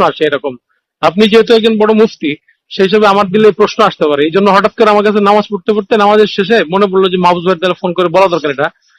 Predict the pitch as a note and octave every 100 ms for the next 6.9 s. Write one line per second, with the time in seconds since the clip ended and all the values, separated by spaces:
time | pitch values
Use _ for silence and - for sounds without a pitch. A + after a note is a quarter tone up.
0 | _ - F#3+ E3 G3 G#3 G#3 G3 D#3 B2+
1 | B2 _ _ _ - F#3 G#3 A3+ A3+ G#3+
2 | G#3+ A3+ G#3 A#3+ A#3+ A#3+ A3+ A3+ A3 G#3
3 | - F#3+ G#3+ - A3+ - A3 A3 A3 F3
4 | G3 _ _ _ G3 G3 G3+ G3 G3 F#3+
5 | G3+ G3 G3 G3 G3 G3 G3 E3 F3+ E3
6 | F#3 F#3 F#3 F#3 F#3 F#3 F#3 F3+ F3+